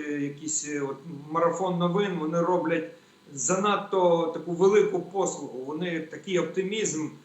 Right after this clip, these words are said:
а, поширюють всюди. Ще рано, ще треба бути зосередженим і не, не має бути отакого шапкозакидацтва. Знаєте, ми це переживали вже в історії, що дуже швидко ми переможемо і так далі. Ні, це буде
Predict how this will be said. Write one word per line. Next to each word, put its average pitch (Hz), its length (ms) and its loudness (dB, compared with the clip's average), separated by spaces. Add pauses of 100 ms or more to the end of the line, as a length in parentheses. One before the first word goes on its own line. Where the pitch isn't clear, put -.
(140)
а, 139 180 -2
поширюють 156 680 2
всюди. 151 360 -4
Ще 190 300 2
рано, 160 460 2
ще 170 200 -8
треба 165 380 -2
бути 180 280 2
зосередженим 170 1000 0 (340)
і 170 220 2
не, 165 480 2
не 180 60 0
має 175 320 2
бути 160 260 -2
отакого 151 560 -2 (160)
шапкозакидацтва. 170 1300 0
Знаєте, 160 480 -8
ми 175 180 -4
це - 140 -6
переживали 160 720 0
вже 131 180 -8
в 135 100 -8
історії, 120 560 -8 (480)
що 139 400 -4
дуже 156 240 0
швидко 156 500 -4
ми 143 100 -4
переможемо 165 880 2
і 156 60 2
так 151 200 -2
далі. 139 320 0
Ні, 190 140 -2
це - 140 -4
буде 165 520 2